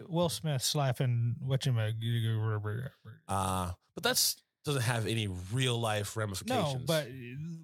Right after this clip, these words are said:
Speaker 1: we live in a world now where they
Speaker 2: It's attention
Speaker 1: publicized
Speaker 2: span.
Speaker 1: shit
Speaker 2: Yeah.
Speaker 1: that is not news,
Speaker 2: Yeah.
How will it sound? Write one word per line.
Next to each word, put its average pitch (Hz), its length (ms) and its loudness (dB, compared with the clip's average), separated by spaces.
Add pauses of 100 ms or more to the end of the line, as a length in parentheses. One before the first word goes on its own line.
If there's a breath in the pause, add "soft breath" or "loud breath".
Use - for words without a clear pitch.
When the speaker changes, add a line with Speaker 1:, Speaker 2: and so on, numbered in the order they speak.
(100)
Speaker 1:
we 196 160 2
live 214 200 0
in 214 60 0
a 202 60 2
world 170 320 2
now 135 380 4
where 131 420 2
they 131 520 0 (920)
Speaker 2:
It's 101 120 2
attention - 360 2
Speaker 1:
publicized 131 260 2
Speaker 2:
span. 95 220 2
Speaker 1:
shit 170 560 2
Speaker 2:
Yeah. 90 260 -2 (180)
Speaker 1:
that 147 160 2
is 123 140 0
not 143 340 0
news, 156 600 0 (240)
Speaker 2:
Yeah. 90 220 -2